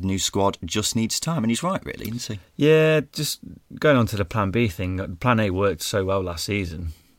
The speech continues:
Speaker 2: You know, having a plan B
Speaker 1: Worked well last week as well.
Speaker 2: Yeah, exactly. So having a plan B wasn't necessarily probably in,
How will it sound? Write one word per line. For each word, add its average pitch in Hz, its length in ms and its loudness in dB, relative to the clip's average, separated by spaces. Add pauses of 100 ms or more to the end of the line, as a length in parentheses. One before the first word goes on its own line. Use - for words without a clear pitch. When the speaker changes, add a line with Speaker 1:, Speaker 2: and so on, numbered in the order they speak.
(280)
Speaker 2:
You 104 160 -6
know, 87 160 -6
having 90 220 -2
a 85 60 -2
plan 87 300 -4
B 87 380 -2
Speaker 1:
Worked 87 220 -6
well 85 140 -4
last - 200 -8
week 110 220 -2
as 82 100 -6
well. 107 200 -6 (260)
Speaker 2:
Yeah, 120 240 2 (100)
exactly. 92 460 -8
So 98 160 -6
having 95 240 0
a 87 60 -4
plan 87 240 -4
B 90 140 -2
wasn't 87 320 -4
necessarily 87 800 -4 (380)
probably 95 280 -2
in, 85 100 -2